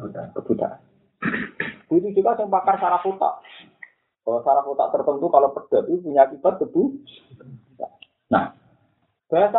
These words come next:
manusia itu roh ngono iku sausé beberapa ratus tahun di mana dikaji ternyata untuk mata normal itu butuh saraf yang terkait otak, paham, terkait sistem darah, dan lain-lain. Sama, ketika Allah Ta'ala ngendikan kursi,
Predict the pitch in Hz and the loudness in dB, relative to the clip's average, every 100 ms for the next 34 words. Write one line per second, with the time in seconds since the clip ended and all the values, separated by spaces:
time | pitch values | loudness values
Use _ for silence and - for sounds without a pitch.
0 | 220 226 226 220 226 240 254 240 220 220 | 2 0 0 0 2 2 2 2 2 2
1 | 220 226 - 196 202 208 220 170 151 165 | 2 0 0 0 0 -2 0 -2 -2 4
2 | 170 180 180 175 175 180 _ 143 143 190 | 4 4 0 0 -2 -6 _ 0 0 0
3 | 180 143 151 196 - - 131 - 175 147 | -6 0 2 0 -2 6 6 6 -4 -2
4 | 151 - 170 165 151 135 139 135 135 127 | -2 0 2 0 -2 0 0 2 2 2
5 | 123 - 117 170 - 123 - - - - | 0 -2 0 -2 -2 0 4 4 0 -20
6 | _ _ _ 117 120 127 127 120 120 117 | _ _ _ 0 2 2 -4 -4 0 2
7 | 117 113 - - - - - _ _ _ | 2 -2 2 2 2 -8 -20 _ _ _
8 | 127 117 120 - 127 127 - 127 135 127 | 4 4 0 2 6 6 4 -2 -2 0
9 | 113 135 165 - _ - - 131 107 98 | 0 2 0 -6 _ -6 2 4 4 -4
10 | - - - _ _ _ _ _ _ _ | -12 -20 -20 _ _ _ _ _ _ _
11 | _ _ _ _ 247 247 214 - - _ | _ _ _ _ 0 2 0 -4 -16 _
12 | _ _ 196 196 220 214 220 214 208 - | _ _ -4 -4 2 4 6 2 0 2
13 | 214 208 170 185 196 208 214 202 | 2 2 2 2 4 4 4 2